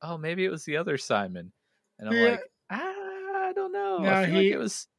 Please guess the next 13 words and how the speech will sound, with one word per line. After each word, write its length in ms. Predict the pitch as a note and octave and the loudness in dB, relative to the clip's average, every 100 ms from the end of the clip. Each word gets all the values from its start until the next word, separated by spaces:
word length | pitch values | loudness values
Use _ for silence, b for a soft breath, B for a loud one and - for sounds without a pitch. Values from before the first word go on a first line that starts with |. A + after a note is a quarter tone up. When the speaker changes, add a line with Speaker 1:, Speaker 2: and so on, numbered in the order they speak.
| _ - | _ -6
Speaker 1:
it 40 | |
was 140 | A#3+ - | -6 -6
Peter," 400 | D#4+ E4 B3+ D3 | -6 -4 -2 0
but 180 | A#2 | 0
he, 200 | A2 F#3+ | 2 0
he 160 | - A3 | 2 2
Speaker 2:
Yeah, 0 | |
Speaker 1:
makes 360 | D3 G#2+ - A2+ | 4 0 0 0
Speaker 2:
he 0 | |
Speaker 1:
it 200 | G2+ F#3+ | 2 2
Speaker 2:
makes 340 | G#2 F#2+ F2+ | 0 0 -2
it 80 | - | -6
Speaker 1:
eventually. 280 | F2 E2 F#2 | -8 -10 -12